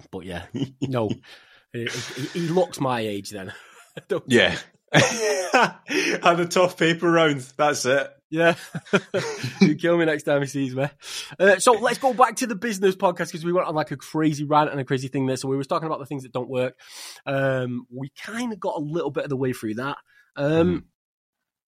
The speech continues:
Speaker 2: Mm-hmm.
Speaker 1: what are you doing now? What's working? What's not working? What, what, what type of things are you doing for ranking websites?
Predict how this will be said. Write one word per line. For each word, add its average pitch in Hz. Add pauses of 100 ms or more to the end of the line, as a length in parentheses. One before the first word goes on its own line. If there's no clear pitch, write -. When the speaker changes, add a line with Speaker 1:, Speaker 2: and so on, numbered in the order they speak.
(220)
Speaker 2:
Mm-hmm. 147
Speaker 1:
what 180
are 190
you 175
doing 175
now? 160
What's 143
working? 139
What's -
not 131
working? 107
What, 113
what, 127
what 131
type 127
of 123
things 123
are 113
you 110
doing 113
for 107
ranking 110
websites? 104